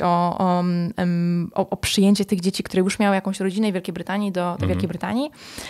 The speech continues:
Speaker 1: Następnie pracowałam już jako pracownik humanitarny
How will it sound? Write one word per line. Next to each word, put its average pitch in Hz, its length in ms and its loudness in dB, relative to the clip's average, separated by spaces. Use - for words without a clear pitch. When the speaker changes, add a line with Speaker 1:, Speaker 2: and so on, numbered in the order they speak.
Speaker 1:
Następnie 240 460 4
pracowałam 202 420 2
już 208 160 2
jako 214 320 4
pracownik 208 560 4
humanitarny 185 760 2